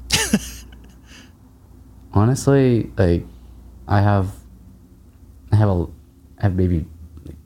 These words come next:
Speaker 2: too many, like, crew neck sweatshirts.
Speaker 1: Okay.
Speaker 2: Um, and I have, like, just a storage of just, like, some vintage sweatshirts that I've don't have <laughs> room for anymore in, like, a
Speaker 1: <laughs>
Speaker 2: actual functional way, but I have, like, these,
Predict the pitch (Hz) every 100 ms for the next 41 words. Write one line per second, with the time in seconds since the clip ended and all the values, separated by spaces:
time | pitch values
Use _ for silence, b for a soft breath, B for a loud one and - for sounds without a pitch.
0 | - - 90 90 90 82 80 - - -
1 | 82 85 - - - 76 - 87 87 -
2 | - b b b b - 123 120 87 80
3 | 69 64 58 - - 92 85 82 85 80
4 | 104 82 82 85 - 80 - 82 80 78
5 | 71 - 78 - 76 - - - - -
6 | 82 - 80 82 80 - 80 78 87 80
7 | 87 80 80 - _ - b b b b
8 | b - - - - 85 82 92 90 101
9 | - 107 - - 131 117 113 113 113 117
10 | 95 90 85 80 - - - 78 - -
11 | 85 78 78 80 85 101 95 95 92 87
12 | 78 80 85 85 85 80 - b b b
13 | b b b 90 82